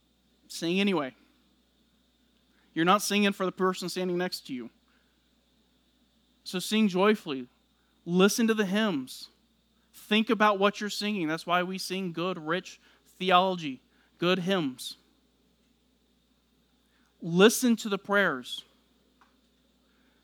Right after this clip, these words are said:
Joey prays first thing. Michael's gonna get up and pray in the middle. Listen attentively to the prayers. Say amen.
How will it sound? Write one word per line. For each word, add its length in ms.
Joey 320
prays 400
first 340
thing. 400
Michael's 340
gonna 180
get 160
up 100
and 120
pray 300
in 80
the 60
middle. 400
Listen 560
attentively 600
to 80
the 100
prayers. 760
Say 480
amen. 400